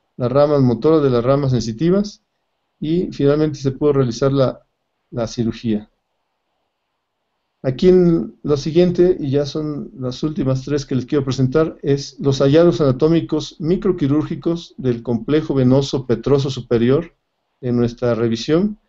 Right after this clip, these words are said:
Eh, pongo aquí como antecedente la revisión del doctor Monroy, en donde él señala sesenta y seis por ciento tronco único. Eh, aquí está Matsushima,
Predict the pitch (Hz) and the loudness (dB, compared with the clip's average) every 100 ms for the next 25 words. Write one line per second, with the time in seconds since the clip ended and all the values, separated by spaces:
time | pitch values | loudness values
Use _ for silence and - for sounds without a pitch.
0 | _ _ _ _ _ _ _ _ 120 117 | _ _ _ _ _ _ _ _ -6 -2
1 | 113 110 151 156 143 160 151 131 127 123 | -2 -2 0 2 2 0 2 2 0 0
2 | 143 151 160 143 127 117 113 127 143 123 | 0 0 0 0 2 0 -2 -2 -4 -2
3 | 113 110 139 139 131 135 123 113 139 170 | -4 -2 2 2 2 -2 -2 0 2 2
4 | - _ _ _ _ _ _ 123 120 123 | -2 _ _ _ _ _ _ -6 -2 -2
5 | 131 139 139 139 147 143 131 120 120 117 | 0 -2 -2 0 2 2 0 0 -2 -2
6 | 113 151 139 135 - 147 151 143 131 139 | -2 -4 -2 -4 0 0 0 -4 -2 0
7 | 139 151 196 175 175 160 - _ _ _ | 2 2 4 2 -2 -10 -12 _ _ _
8 | _ _ _ _ _ _ _ _ _ _ | _ _ _ _ _ _ _ _ _ _
9 | 120 117 117 117 117 117 123 131 131 143 | -8 -4 -4 -2 -4 -4 -6 -4 -2 0
10 | 127 - 135 - 127 - 185 185 214 | 0 -2 -4 -4 -2 2 2 2 0